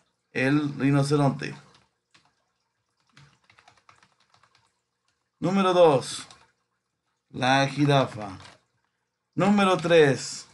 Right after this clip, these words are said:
el elefante. Número cuatro,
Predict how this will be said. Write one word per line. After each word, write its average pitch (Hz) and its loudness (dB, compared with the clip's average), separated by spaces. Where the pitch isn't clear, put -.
el 131 0
elefante. 135 0
Número 196 -2
cuatro, 139 0